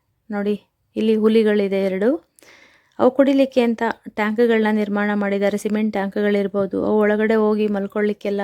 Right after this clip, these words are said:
ಫೆಸಿಲಿಟಿಗೆ ಅಂತ ಮನೆ ಥರ ಎಲ್ಲ ರೆ-, ರೆಡಿ ಮಾಡಿದ್ದಾರೆ. ನೋಡಿ, ನೋಡಿ, ಇಲ್ಲಿ ಕೈ ತೋರಿಸ್ತಾ ಇದ್ದೀನಲ್ಲ ಮಾರ್ಕು, ಅಲ್ಲಿ ಹುಲಿ ಓಡಾಡ್ತಾ ಇದೆ.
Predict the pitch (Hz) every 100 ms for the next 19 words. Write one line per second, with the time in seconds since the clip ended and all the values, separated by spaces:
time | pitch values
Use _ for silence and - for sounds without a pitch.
0 | 202 - 202 - 202 196 208 196 196 202
1 | 196 202 208 202 202 196 196 196 190 -
2 | 202 196 196 196 196 196 202 196 196 196
3 | 214 311 - - - - _ 202 196 196
4 | 196 - 208 220 220 214 202 - 196 190
5 | 196 190 190 185 190 - 226 196 208 196
6 | 202 196 185 190 - 196 185 202